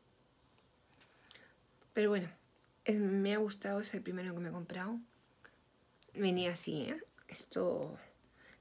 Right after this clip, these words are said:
ya tengo unas primeras impresiones, pero cuando me lo pillé y miré, lo miré al trasluz, digo, "Tan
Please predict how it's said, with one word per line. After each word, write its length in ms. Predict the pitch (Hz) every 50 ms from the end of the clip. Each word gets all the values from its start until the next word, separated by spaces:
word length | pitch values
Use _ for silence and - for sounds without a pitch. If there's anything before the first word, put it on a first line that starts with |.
| _ -
ya 140 | 202 185
tengo 160 | - 190 180 190
unas 140 | 185 175
primeras 320 | - - 175 185 175 175 190
impresiones, 580 | - - 170 175 180 175 196 196 196 277 285 - - _ - - - - - - - - - _ -
pero 120 | - 196
cuando 240 | 196 185 175 175 175
me 100 | 175 175
lo 100 | 175 175
pillé 220 | 175 180 202 196
y 60 | 202
miré, 240 | 202 196 190 185 175
lo 200 | 113 143 190 196
miré 200 | 180 180 180 190
al 120 | 196 202 202
trasluz, 400 | 196 202 196 185 180 196 220 233
digo, 180 | 214 160 160 160 - - _ _ _ _ _ _ _ _ _ _ _ _ _ _ _ _ _ _ _ _ _ _ _ _ _ _ _ _ _ - - - - - - - _ _ - -
"Tan 140 | - -